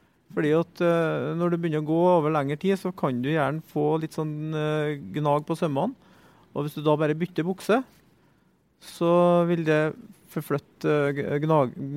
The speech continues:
gnagestedet, da. Så jeg, jeg, jeg bruker i hvert fall å anbefale folk å ta med to helt forskjellige underplagg, da. Og ikke to like, men to forskjellige, for da har du en mulighet til å, til å, mm, ja, få,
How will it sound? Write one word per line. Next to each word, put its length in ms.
gnagestedet, 640
da. 160
Så 160
jeg, 560
jeg, 240
jeg 260
bruker 240
i 100
hvert 120
fall 140
å 100
anbefale 320
folk 240
å 80
ta 100
med 220
to 260
helt 220
forskjellige 640
underplagg, 680
da. 120
Og 120
ikke 200
to 200
like, 320
men 140
to 120
forskjellige, 460
for 160
da 80
har 140
du 80
en 100
mulighet 320
til 80
å, 180
til 160
å, 640
mm, 600
ja, 160
få, 140